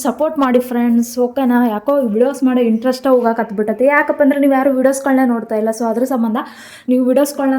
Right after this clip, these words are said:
ನೋಡಿ ಸಪೋರ್ಟ್ ಮಾಡಿ, ಹಂಗೆ ಶೇರ್ ಮಾಡಿ ನಿಮ್ಮ ಫ್ಯಾಮಿಲಿಗೂ ಫ್ರೆಂಡ್ಸ್ಗೂ, ಆ, ಶೇರ್ ಮಾಡಿ, ಸಬ್ಸ್ಕ್ರೈಬ್ ಮಾಡ್ಕೊಳಕ್ಕೆ ಹೇಳಿ, ಓಕೆನಾ? ನಮಗೂ ಸಪೋರ್ಟ್ ಮಾಡಿ, ನಮ್ಮಂಥ ಚಿಕ್ಕ ಪುಟ್ಟ ಯೂಟ್ಯೂಬರ್ಗೂ ಸಪೋರ್ಟ್ ಮಾಡಿ. ನೀವು ಬೆಳೆಸಿದ ಮ್ಯಾಗ ಅಲ್ವಾ ನಾವು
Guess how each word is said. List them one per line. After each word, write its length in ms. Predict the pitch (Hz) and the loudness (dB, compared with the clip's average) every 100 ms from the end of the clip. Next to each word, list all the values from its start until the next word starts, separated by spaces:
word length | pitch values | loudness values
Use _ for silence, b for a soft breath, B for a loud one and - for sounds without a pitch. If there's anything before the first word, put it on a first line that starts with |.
| 247 | 2
ನೋಡಿ 180 | 254 254 247 | 2 -2 -4
ಸಪೋರ್ಟ್ 340 | 240 269 302 302 262 | -6 -4 -4 -2 -4
ಮಾಡಿ, 220 | 240 247 247 233 226 | -4 -4 -6 -6 -4
ಹಂಗೆ 220 | 233 285 - | 0 -2 0
ಶೇರ್ 280 | 285 302 339 311 | 2 2 0 -2
ಮಾಡಿ 240 | 262 254 240 | 0 2 2
ನಿಮ್ಮ 100 | 240 254 | 2 0
ಫ್ಯಾಮಿಲಿಗೂ 400 | 247 277 262 254 | 2 2 2 -2
ಫ್ರೆಂಡ್ಸ್ಗೂ, 440 | 247 247 - 269 269 269 B B B _ | -4 -4 -4 -2 -2 -4 B B B _
ಆ, 60 | 226 220 220 - | -6 -6 -6 -4
ಶೇರ್ 240 | 254 254 240 | -2 2 0
ಮಾಡಿ, 260 | 226 220 220 - | 0 -6 -8 -10
ಸಬ್ಸ್ಕ್ರೈಬ್ 380 | 214 - 254 247 | -16 -6 -2 0
ಮಾಡ್ಕೊಳಕ್ಕೆ 440 | 247 240 233 233 220 | 0 0 -2 0 0
ಹೇಳಿ, 180 | 208 208 214 220 | 0 0 -2 -4
ಓಕೆನಾ? 380 | - 220 214 208 - _ _ _ _ 247 | -6 -8 -6 -8 -14 _ _ _ _ -2
ನಮಗೂ 240 | 247 294 - | 0 0 -2
ಸಪೋರ್ಟ್ 300 | 339 370 370 302 | 0 0 -2 -2
ಮಾಡಿ, 180 | 294 269 | 0 0
ನಮ್ಮಂಥ 240 | 254 254 269 269 | 0 0 -2 -6
ಚಿಕ್ಕ 140 | 254 262 | -12 -10
ಪುಟ್ಟ 120 | 262 247 240 | -8 -6 -6
ಯೂಟ್ಯೂಬರ್ಗೂ 400 | 240 247 254 254 277 | -4 -4 -4 -4 -4
ಸಪೋರ್ಟ್ 320 | 262 277 269 247 | 0 0 0 0
ಮಾಡಿ. 160 | 247 247 | 2 2
ನೀವು 120 | 254 220 | 2 4
ಬೆಳೆಸಿದ 300 | 240 240 277 | 2 0 -4
ಮ್ಯಾಗ 140 | 277 262 | -4 -2
ಅಲ್ವಾ 180 | 233 226 220 | -2 -2 -4
ನಾವು 120 | 208 | -4